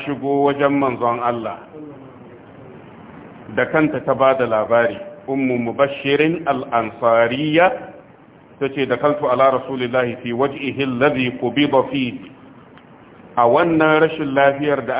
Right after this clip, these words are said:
aka karɓi ran manzon Allah, rashin lafiyan ajali, ta ce, "Na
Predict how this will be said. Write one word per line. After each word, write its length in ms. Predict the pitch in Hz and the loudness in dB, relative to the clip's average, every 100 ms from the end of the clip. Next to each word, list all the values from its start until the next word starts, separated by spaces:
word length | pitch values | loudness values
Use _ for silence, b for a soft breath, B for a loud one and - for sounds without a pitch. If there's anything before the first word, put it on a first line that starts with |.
| 139 | -4
aka 120 | 131 | -6
karɓi 380 | 127 120 123 131 | -6 -6 -4 0
ran 160 | 143 135 | 2 2
manzon 400 | 120 107 117 117 | 0 -2 -2 0
Allah, 360 | 117 113 92 - - - - - - - | -2 -2 -6 -10 -18 -20 -20 -20 -20 -14
rashin 400 | - 135 156 147 | -2 -2 -2 -2
lafiyan 560 | 131 135 135 143 135 120 143 | 0 0 0 -4 -2 -2 -2
ajali, 460 | 135 123 95 92 - - - - - - - - - | -2 -4 -6 -12 -20 -20 -20 -20 -20 -20 -20 -4 -2
ta 60 | |
ce, 240 | 165 170 135 | 0 0 0
"Na 260 | 127 151 | 4 2